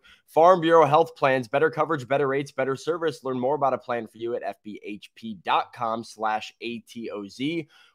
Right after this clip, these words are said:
Wilson County Hyundai. Make Wilson County Hyundai a part of your new car buying process in Lebanon or at wilson county hyundai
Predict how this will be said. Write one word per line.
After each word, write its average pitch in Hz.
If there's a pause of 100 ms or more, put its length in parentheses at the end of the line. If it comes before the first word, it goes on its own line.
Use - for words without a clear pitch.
Wilson 208
County 208
Hyundai. 180
Make 123
Wilson 160
County 156
Hyundai 151
a 107
part 135
of 127
your 123
new 139
car 147
buying 143
process 107
in 101
Lebanon 143
or 110
at 87
wilson 143
county 127
hyundai 151